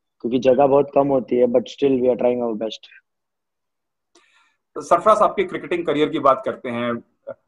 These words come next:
Speaker 2: बहुत लंबा सफर रहा है। यूं देखें तो आजाद मैदान से वानखेड़े बहुत नजदीक है, कोई लंबा सफर नहीं है, पर लेकिन जो सफर आपने तय किया है, वो मैदान से निकलकर वानखेड़े, फिर वहां से चिन्ना स्वामी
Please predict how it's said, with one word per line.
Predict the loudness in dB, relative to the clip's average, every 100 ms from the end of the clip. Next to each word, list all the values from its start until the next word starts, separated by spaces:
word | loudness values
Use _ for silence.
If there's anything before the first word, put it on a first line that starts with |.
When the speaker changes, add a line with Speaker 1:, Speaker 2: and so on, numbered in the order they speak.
| _ _ -20 -20 _ _
Speaker 2:
बहुत | -8 -4 0 2
लंबा | 2 2 2
सफर | 2 0 2
रहा | 2 4
है। | 0 -2
यूं | 0
देखें | 0 0 -2
तो | 2
आजाद | 4 6 4 4
मैदान | 4 4 4
से | 2
वानखेड़े | 2 2 2 2
बहुत | 4 4 2
नजदीक | 0 0 0
है, | -4 -4
कोई | -2
लंबा | 0 2 0 -2 -14
सफर | -8 -2 0
नहीं | 0 -2
है, | -4 -6 _ _
पर | 0
लेकिन | 0 -2
जो | 2 2
सफर | 2 2 2
आपने | 4 2 2 2
तय | 2 2
किया | 2 2
है, | 2 -2 -6 _ _
वो | -2 0
मैदान | 4 4 2
से | 0
निकलकर | -4 -2 -2 0 2
वानखेड़े, | 2 0 -2 0 0 -2
फिर | -4
वहां | -2 -2
से | -2 -4
चिन्ना | -10 -4 -4
स्वामी | -2 -6 -6